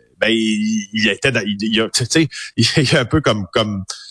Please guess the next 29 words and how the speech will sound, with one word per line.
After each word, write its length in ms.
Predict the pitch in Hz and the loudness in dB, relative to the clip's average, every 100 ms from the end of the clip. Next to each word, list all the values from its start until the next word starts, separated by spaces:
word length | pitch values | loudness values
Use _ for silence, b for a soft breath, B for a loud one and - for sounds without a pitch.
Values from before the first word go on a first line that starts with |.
| - | -4
comme 160 | - 110 | 0 0
Applebaum, 420 | 104 98 90 156 | 0 0 0 2
il 40 | 107 | 2
y 20 | |
avait 120 | 95 | 2
des 100 | 98 | 2
squelettes 400 | - 120 107 135 117 | 2 2 2 0 0
dans 120 | 101 | -2
son 200 | - 101 | 0 0
placard 440 | 92 76 147 147 | 0 0 2 2
et, 120 | 98 90 _ - | 0 -4 _ -4
et 120 | 196 | -4
tout, 160 | - 110 98 | -4 -2 0
et 140 | 90 - | 2 2
ça 320 | - - 82 | 0 -2 0
venait, 160 | 98 | 0
un 640 | 110 _ - - - 76 82 | 0 _ -20 -14 -8 -4 0
jour, 260 | 131 135 | 2 2
c'était 240 | - - 107 | 2 -2 -2
pour 320 | 101 85 - 98 | 2 0 0 0
venir 180 | 101 | 0
lui 160 | 92 85 | 0 2
mordre 320 | 104 113 95 | 2 2 0
le 100 | 90 | 0
derrière, 460 | 85 80 85 139 135 | 0 0 0 0 0
c'est 160 | - 87 | -6 -4
bien 240 | 90 85 | -2 0
sûr. 400 | - 151 180 107 B B B B - | 2 4 4 0 B B B B 0
Euh, 180 | 117 | 2